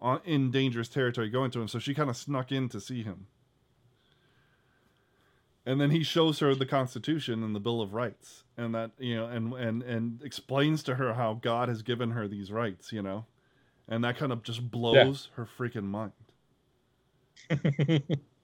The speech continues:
Speaker 1: And, and she starts to, but, but she can't say anything because you have to be about the party. You don't, you don't do things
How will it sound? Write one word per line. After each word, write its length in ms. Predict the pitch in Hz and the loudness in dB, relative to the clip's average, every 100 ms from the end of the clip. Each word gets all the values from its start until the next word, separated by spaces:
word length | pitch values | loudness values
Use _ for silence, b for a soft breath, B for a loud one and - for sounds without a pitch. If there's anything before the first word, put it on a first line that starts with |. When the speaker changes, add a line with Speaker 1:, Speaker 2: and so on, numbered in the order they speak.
| _ B B - | _ B B -4
Speaker 1:
And, 480 | 127 123 120 120 139 - | 0 2 2 0 -2 -4
and 420 | 120 117 113 104 | -2 0 -2 -4
she 140 | 123 | -8
starts 340 | 123 135 127 - | -4 -2 -2 -4
to, 260 | 156 160 | -8 -6
but, 280 | 139 143 127 | 0 0 2
but 120 | 147 | 0
she 140 | 131 151 | 0 -2
can't 340 | 185 165 156 _ - | 0 0 -2 _ -18
say 240 | - 170 | -6 -2
anything 320 | 190 135 127 117 | 0 0 0 -2
because 280 | 110 123 | 0 -2
you 120 | 120 139 | 0 0
have 260 | 160 156 | -2 -4
to 100 | - | -4
be 280 | 127 135 147 | -2 0 2
about 380 | 113 110 123 120 | 2 0 -2 -4
the 80 | 104 | -10
party. 500 | - 131 113 98 92 _ _ _ _ _ _ | -4 -2 -2 -4 -12 _ _ _ _ _ _
You 140 | 139 175 | 0 4
don't, 240 | 226 175 _ _ _ _ _ - | 4 2 _ _ _ _ _ -6
you 160 | 165 | 0
don't 400 | 226 233 185 143 | 2 2 0 -4
do 240 | 120 175 190 | 2 4 2
things 720 | - 139 104 95 107 - | 0 -2 -2 -6 -10 -16